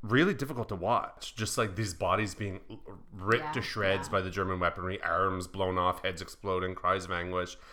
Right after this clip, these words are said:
Speaker 1: And so much of it is shot in this, like, handheld style.
Speaker 2: Right.
Speaker 1: And so there's these really, really, like, tight angles where we're right along the soldiers' feet in the sand or their heads or their hands on their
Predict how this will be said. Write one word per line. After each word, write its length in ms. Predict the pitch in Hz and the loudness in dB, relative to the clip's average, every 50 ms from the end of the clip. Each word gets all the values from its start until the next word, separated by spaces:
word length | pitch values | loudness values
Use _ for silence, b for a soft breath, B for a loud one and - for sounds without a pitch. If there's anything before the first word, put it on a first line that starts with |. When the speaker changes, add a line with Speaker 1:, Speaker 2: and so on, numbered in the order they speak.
| B B B B B - | B B B B B 0
Speaker 1:
And 380 | - 120 120 120 123 123 123 123 - | 4 4 6 6 6 4 0 -2 -6
so 260 | - - - 143 151 | -8 -2 2 2 4
much 240 | 156 139 147 156 - | 6 6 4 4 4
of 80 | 156 139 | 2 2
it 80 | 110 | 2
is 80 | 101 - | 2 0
shot 480 | - - - 110 117 139 143 123 151 | -2 0 4 6 8 8 8 8 4
in 140 | 98 92 92 | 0 -2 -2
this, 180 | 92 92 - - | -2 -4 -2 -2
like, 200 | 90 90 - - | -2 -2 -2 -4
handheld 680 | - 98 98 98 98 82 92 90 87 90 90 90 90 - - - | -4 -2 -2 -2 -2 0 2 2 4 4 2 0 -2 -6 -12 -12
style. 560 | - - - - - - 85 92 - 190 214 - - | -12 -4 -2 -2 0 0 0 0 -2 -2 -6 -10 -14
Speaker 2:
Right. 260 | - - 156 147 131 - - - | -12 -10 -10 -10 -10 -12 -8 -6
Speaker 1:
And 120 | 117 101 | -4 -4
so 220 | - - 117 107 101 | -2 2 2 2 4
there's 240 | 90 104 101 92 90 | 2 0 -2 -2 -2
these 180 | 101 95 85 | -4 -4 -4
really, 440 | 82 87 95 107 120 131 127 123 104 | -6 -4 -2 0 0 2 2 2 0
really, 240 | 95 101 98 92 85 | 0 0 0 0 0
like, 180 | 87 82 - | 0 -2 -2
tight 240 | - - 107 101 92 | -4 -2 -2 -2 0
angles 420 | 92 98 107 104 90 82 82 87 90 | 0 -2 -2 -2 -2 -4 -4 -6 -4
where 180 | 90 90 90 | -4 -2 -2
we're 80 | 90 87 | 0 0
right 200 | 85 90 92 95 | 0 0 0 0
along 220 | 95 92 92 90 | 0 0 0 -2
the 80 | 85 82 | -4 -6
soldiers' 640 | - 98 90 85 - 90 87 87 85 82 - - - | -6 -6 -6 -4 -4 -2 -2 -2 -2 -6 -10 -14 -16
feet 300 | - - - 98 90 - | -16 -12 -10 -10 -10 -8
in 80 | 104 92 | -8 -8
the 120 | 85 80 | -8 -8
sand 440 | - - 101 92 92 90 85 82 78 | -8 -6 -6 -6 -4 -4 -6 -6 -6
or 100 | 80 78 | -6 -6
their 220 | 76 80 80 82 82 | -4 -2 -2 -2 -2
heads 360 | 82 95 92 92 90 82 85 | -2 -2 -2 -2 -2 -4 -6
or 40 | 85 | -8
their 140 | 78 76 78 | -6 -6 -6
hands 320 | 90 98 95 95 90 85 | -4 -2 -2 -2 -4 -4
on 60 | 85 | -6
their 180 | 78 82 85 - | -6 -6 -8 -8